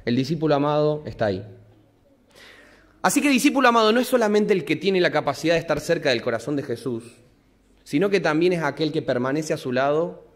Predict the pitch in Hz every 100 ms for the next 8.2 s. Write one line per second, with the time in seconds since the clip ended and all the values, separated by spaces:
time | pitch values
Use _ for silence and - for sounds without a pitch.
0 | - 110 110 98 92 - - _ _ _
1 | _ _ _ _ _ _ _ _ _ _
2 | - 120 160 175 165 185 185 185 - 180
3 | 170 175 165 151 156 147 151 208 220 185
4 | 160 131 113 113 - 120 147 - - _
5 | _ - 147 165 175 156 156 175 160 147
6 | 156 160 147 135 131 160 160 117 101 -
7 | - - _ - 117 - 110 - 95 -
8 | - _